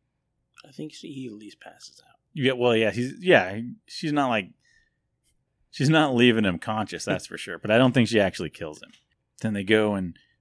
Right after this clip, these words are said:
Speaker 2: they enlist the aid of Greg Kinnear. And, uh, I think this is where Evans goes to Kinnear's office. And he tells him what they're doing. And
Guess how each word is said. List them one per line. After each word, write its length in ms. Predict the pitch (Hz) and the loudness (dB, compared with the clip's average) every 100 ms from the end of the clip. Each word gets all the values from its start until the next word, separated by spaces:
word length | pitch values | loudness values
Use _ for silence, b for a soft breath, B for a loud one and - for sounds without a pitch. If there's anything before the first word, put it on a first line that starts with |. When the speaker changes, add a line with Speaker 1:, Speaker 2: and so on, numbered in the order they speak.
| _ | _
Speaker 2:
they 140 | 110 | -4
enlist 520 | 104 101 113 - - - - | -2 0 0 -2 -10 -14 -6
the 160 | 113 - | -6 -4
aid 380 | 113 113 110 101 | -4 -2 -4 -6
of 200 | 92 92 | -10 -6
Greg 320 | 104 107 104 | -2 -2 -4
Kinnear. 640 | 104 98 127 135 147 143 - - _ - _ _ _ _ _ _ _ - | -4 2 4 4 0 -6 -8 -20 _ -20 _ _ _ _ _ _ _ -12
And, 360 | 104 98 95 | -8 -6 -8
uh, 240 | 92 87 87 | -8 -8 -10
I 40 | - | -12
think 140 | 190 | -14
this 80 | 180 | -12
is 80 | 151 | -4
where 220 | 120 104 | -2 -2
Evans 340 | 98 110 104 | -4 -8 -8
goes 280 | 98 98 90 | -4 -4 -4
to 100 | - | -8
Kinnear's 420 | 87 - 95 92 82 | -12 -8 -8 -8 -10
office. 640 | 80 82 - 76 - - _ b b b b _ | -10 -10 -10 -14 -14 -18 _ b b b b _
And 180 | 98 92 | -10 -10
he 320 | 87 87 85 | -10 -12 -14
tells 260 | - 101 95 | -8 -6 -4
him 100 | 92 | -6
what 120 | 87 | -8
they're 120 | 90 82 | -8 -8
doing. 560 | 95 92 90 87 85 - | -6 -6 -6 -8 -12 -18
And 520 | 76 78 78 76 69 | -18 -18 -18 -18 -20